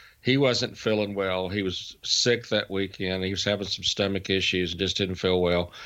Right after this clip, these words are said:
Uh, the driver that was the driver of the fifteen prior to Bobby getting in the car was Buddy Baker. Buddy had had some good success with Bud Moore in the fifteen car. Well, as fate would have it,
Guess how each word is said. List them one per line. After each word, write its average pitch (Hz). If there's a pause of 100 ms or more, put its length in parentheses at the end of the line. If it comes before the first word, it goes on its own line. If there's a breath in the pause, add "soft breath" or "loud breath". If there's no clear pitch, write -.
(520 loud breath)
Uh, 95
the 101
driver 110
that 104
was 92 (260)
the 101
driver 104
of 95
the 90
fifteen 95
prior 107 (540 soft breath)
to 98
Bobby 98
getting 110
in 104
the 95
car 98
was 92
Buddy 98
Baker. 101 (320 soft breath)
Buddy 104
had 92 (160)
had 104
some -
good 95
success -
with 92
Bud 95
Moore 95
in 95
the 98
fifteen 92
car. 92
Well, 95
as 92
fate -
would 90
have 107
it, -